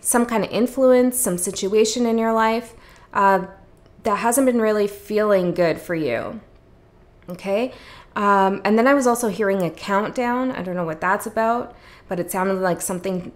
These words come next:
to do with New Year's Eve. So maybe that day's specific with you. I'm gonna get into the tarot, but I'm an intuitive reader.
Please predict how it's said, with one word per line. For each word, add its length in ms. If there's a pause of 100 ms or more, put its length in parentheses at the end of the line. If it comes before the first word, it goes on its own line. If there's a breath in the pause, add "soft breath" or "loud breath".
(140)
to 100
do 140
with 160
New 120
Year's 300
Eve. 260
So 220
maybe 400
that 340
day's 300
specific 880
with 160
you. 180
I'm 140
gonna 160
get 140
into 180
the 100
tarot, 440
but 160
I'm 140
an 80
intuitive 580
reader. 480